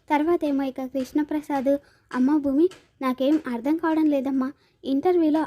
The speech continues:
అన్ని ప్రశ్నలకు సమాధానాలు చెప్పినప్పుడు ఆ సమాధానాలు నేను చెప్పాను అని చెప్పి వాడికి తెలిసిపోయింది కదమ్మా. మళ్ళీ వాడు నీకెలా జాబ్ ఇచ్చాడమ్మా? నాకు అంతా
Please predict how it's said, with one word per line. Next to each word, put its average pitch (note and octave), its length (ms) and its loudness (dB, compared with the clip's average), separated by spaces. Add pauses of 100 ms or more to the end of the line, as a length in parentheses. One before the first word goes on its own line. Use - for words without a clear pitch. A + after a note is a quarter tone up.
అన్ని C4+ 200 0
ప్రశ్నలకు D#4+ 500 0
సమాధానాలు D4+ 680 0
చెప్పినప్పుడు D4 560 -2 (420)
ఆ C#4+ 100 -4
సమాధానాలు D#4 760 0 (100)
నేను D4 200 -2
చెప్పాను D4+ 420 -2
అని D#4 140 0
చెప్పి D4+ 300 -6
వాడికి C#4+ 320 -4
తెలిసిపోయింది D4+ 520 0
కదమ్మా. A#3+ 360 -4 (420)
మళ్ళీ C#4 320 0 (320)
వాడు D4+ 240 0
నీకెలా C#4+ 440 0
జాబ్ E4 280 0
ఇచ్చాడమ్మా? C#4+ 480 -2 (200)
నాకు C4+ 260 -6
అంతా C4 280 -4